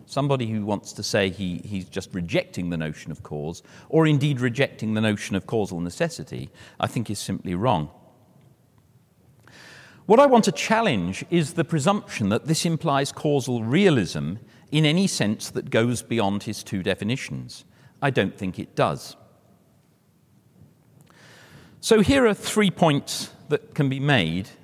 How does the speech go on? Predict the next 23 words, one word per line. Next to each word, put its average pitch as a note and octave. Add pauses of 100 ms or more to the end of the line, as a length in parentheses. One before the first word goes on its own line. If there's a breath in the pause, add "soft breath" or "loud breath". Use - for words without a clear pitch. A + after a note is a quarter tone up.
(100)
um, A2 (200)
to A#2
substantiate -
that. - (880 soft breath)
Uh, B2+
first A3+
of E3+
all, D#3+
I'm D3
going C#3
to C3+
say C3
a B2+
little B2
bit A#2+
about G#2
Berkeley. E3 (1600 soft breath)
Um, - (240)
then C#3
I'm D#3+
going D3
to B2+ (320)
talk -